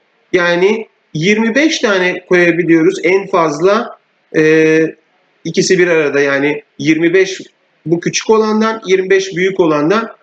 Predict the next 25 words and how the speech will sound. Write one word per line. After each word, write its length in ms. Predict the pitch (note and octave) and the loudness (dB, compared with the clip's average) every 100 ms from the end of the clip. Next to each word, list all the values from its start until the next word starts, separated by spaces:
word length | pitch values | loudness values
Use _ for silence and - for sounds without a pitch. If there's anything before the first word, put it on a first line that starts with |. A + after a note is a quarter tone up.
| _ _ | _ _
Yirmi 260 | F#3 G#3+ A#3 | -2 0 0
beş 160 | A3+ | -2
çarpı 340 | - G#3+ G3+ G#3 | -2 -2 0 2
on 180 | G#3+ | 2
dörtten 500 | G#3 G3 G3 F#3 F3+ | 2 0 0 -2 0
de 220 | G#3 B3 B3+ _ _ _ _ _ _ - | 0 -2 -4 _ _ _ _ _ _ -2
uzunluğumuz 880 | A#3 G#3+ A#3+ A#3+ A3+ G#3+ F#3+ F#3+ | 0 2 2 4 4 2 2 0
en 260 | A#3 B3+ A#3+ | 0 -2 -2
fazla 480 | G#3+ G3+ F#3 F#3+ F#3+ | 0 0 0 0 0
kaç 220 | C4 C4 | -2 0
olabilir? 460 | G#3 G3+ G3 A3+ C4 | 0 2 0 -2 -4
Üç 220 | G#3 - | -4 -2
yüz 100 | F#3 | 0
elli 200 | F#3 F#3 | 0 0
santimetre 800 | F#3 D#3 D3 D3+ D3 G#3+ A3+ A#3 - - | -4 -2 -2 -2 -2 0 -2 -2 -16 -2
olabilir. 640 | D#3+ C#3+ C#3 C#3+ F#3 A3+ F3 | 0 2 2 2 0 0 -4
Yüksekliğimizi 680 | F#3 - D#3+ - C#3 B2+ | -4 -2 -2 -2 -2 0
de 140 | C#3 E3 | 0 2
bulmuştuk. 540 | F3+ D3 C#3+ A3 A3+ | 2 0 -2 -2 -2
İki 180 | F3 - | -4 0
yüz 160 | D#3 - | 0 0
kırk 200 | G3 G3 | -2 0
santimetreydi. 880 | D3+ C3 B2+ B2 G#2+ A#2 G2+ F#2+ - _ _ _ _ _ _ | -2 -2 -2 -2 -2 0 0 0 -4 _ _ _ _ _ _
Şimdi 220 | - C#4+ C#4 | -2 0 2
arkadaşlar 540 | B3 A3+ A3 G3 B2 | 0 2 2 0 -4